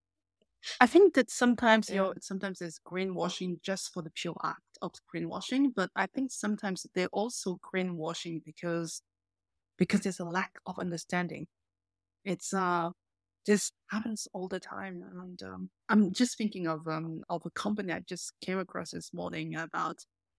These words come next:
Speaker 1: uh, just an example of greenwashing by emission. It's, I just came across a company that sells diamond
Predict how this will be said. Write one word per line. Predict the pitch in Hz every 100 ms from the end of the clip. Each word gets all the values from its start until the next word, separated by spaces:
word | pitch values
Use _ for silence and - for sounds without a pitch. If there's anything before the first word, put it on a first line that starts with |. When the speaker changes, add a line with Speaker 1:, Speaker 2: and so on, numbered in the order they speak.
| _ _ _ _ _ _ _ _ _ _ _
Speaker 1:
uh, | 190
just | 180 226 -
an |
example | 185 175 185 180 165 165
of | - -
greenwashing | 196 190 175 180 185 - 175 170 165 -
by | 170 165
emission. | 170 175 180 - 160
It's, | - 170 - 214
I |
just | 196 247 -
came | 208
across | 180 - 175 170
a |
company | - 214 214 190
that | 170 -
sells | - 165 165 156
diamond | 170 160 170 160 151 190